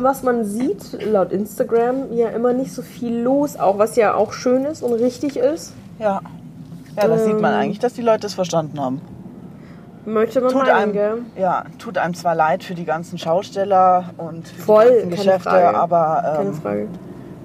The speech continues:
Speaker 2: ja, eigentlich ist grad richtig.
Speaker 1: Ja.
Speaker 2: Wie man das
Speaker 1: Ähm.
Speaker 2: jetzt, <clears throat> wie man sieht, wie das jetzt irgendwie alles wieder in die andere Richtung langsam kippt. Mit
Speaker 1: Ja.
Speaker 2: den ganzen
Speaker 1: Ja, ja,
Speaker 2: Urlauben
Speaker 1: ja.
Speaker 2: und alles.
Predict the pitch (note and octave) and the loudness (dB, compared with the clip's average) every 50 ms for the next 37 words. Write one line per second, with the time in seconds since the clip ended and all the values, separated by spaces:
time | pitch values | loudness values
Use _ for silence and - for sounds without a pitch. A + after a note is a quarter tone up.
0 | - - D3+ D3+ D3 C#3+ C#3 F3 F3+ - - D3+ D#3 E3 F3 F3 E3+ E3+ E3+ F3+ | -8 -4 -2 0 0 0 -2 -4 -4 0 2 2 2 2 0 -2 -2 -2 -2 -2
1 | E3+ - - F3+ - - E3 E3 E3 - E3+ D#3+ - - - - - - - D3+ | -4 -6 -10 -12 -10 -10 -10 -10 -10 -12 -12 -14 -16 -16 -16 -16 -16 -4 0 2
2 | D3+ E3 - D#3 E3+ F3 - - C#3 C#3 - - - - - - - - - - | 2 2 2 -2 -6 -6 -4 -6 -8 -8 -8 -12 -14 -16 -16 -18 -18 -16 -16 -16
3 | - - - G3+ G#3 G#3 G3+ - - - - - F3 F3 F3 F3 G3+ G3+ F#3+ F3 | -12 -6 -2 -2 0 -2 -2 -4 -8 -10 -10 -10 -10 -6 -2 0 2 4 6 6
4 | E3+ E3+ F3 F3+ G3+ G#3 - - G#3 G#3 G#3 B3+ A#3+ G3+ G3 F3+ F3+ F#3+ F#3 F3 | 6 6 6 6 8 8 6 6 4 4 2 2 4 2 2 0 2 4 4 4
5 | D#3+ E3+ E3+ F#3 F#3+ F3+ - E3+ C#3+ D#3+ E3+ E3+ - D#3 - - - E3 E3+ E3 | 4 4 2 0 -2 -4 -4 -2 0 0 0 0 -4 -8 -8 -8 -6 -4 -4 -4
6 | D#3 - - D3+ D#3+ E3+ E3+ F3+ - E3 D#3+ D#3 D3+ D#3+ D#3 D#3+ E3 D#3+ D#3+ D#3+ | -2 -2 -2 -2 -2 -2 -4 -6 -6 -6 -4 -4 -4 -4 -4 -6 -6 -8 -8 -10
7 | - - - - D3+ D#3+ F3+ F#3 F3+ F3 E3+ D#3+ D#3 F#3+ G3 - - G3 G3+ G3 | -12 -12 -10 -10 -8 -4 -2 -2 0 0 -2 -2 -4 -4 -4 -4 -6 -4 0 2
8 | F#3+ F3+ F3+ F3+ - G3 F3 F3+ F3 - - - - - - - - - - - | 2 2 2 2 0 0 0 0 0 -2 -4 -4 -6 -10 -14 -14 -16 -16 -16 -16
9 | - - - - - - - - - - - - - - - - - - F3+ F#3 | -18 -18 -18 -18 -16 -16 -16 -18 -18 -18 -18 -18 -18 -18 -20 -20 -12 -10 -8 -4
10 | F3+ A3+ A3 G#3 E3+ E3 E3 - F#3+ A3 A#3+ B3+ C4+ C4+ C#4 C#4 C4+ C4 C4 C4 | -2 0 0 0 0 -2 -4 -4 0 2 2 4 4 4 6 6 6 6 6 4
11 | C4+ E3+ D3+ D3 D3 - G#2 D#3 E3+ F3 E3+ E3 - | 2 0 -4 -6 -6 -6 -6 -4 -6 -8 -10 -12 -16